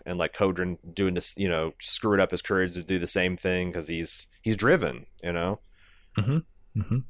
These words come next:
Speaker 1: But, uh, he's gonna be chastened 'cause, like, Daryl's second time, Daryl's gotten the better of him.
Speaker 2: Yeah. Uh,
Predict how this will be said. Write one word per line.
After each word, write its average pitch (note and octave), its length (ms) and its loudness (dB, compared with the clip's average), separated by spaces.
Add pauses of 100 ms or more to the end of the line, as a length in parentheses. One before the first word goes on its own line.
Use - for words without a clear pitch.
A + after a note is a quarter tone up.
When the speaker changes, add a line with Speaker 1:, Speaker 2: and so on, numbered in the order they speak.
Speaker 1:
But, D#2+ 260 0
uh, E2 240 6
he's F#2+ 120 0
gonna C#3+ 100 6
be E3+ 100 4
chastened G3 540 4
'cause, G#2+ 160 2
like, G#2 140 4
Daryl's B2+ 340 6
second C3+ 280 2
time, C3 220 4
Daryl's A2+ 240 6
gotten A2 140 4
the G#2+ 60 2
better A2 280 6
of E2+ 140 4
him. E2 180 -2 (1040)
Speaker 2:
Yeah. F#2 220 2 (760)
Uh, E2 480 0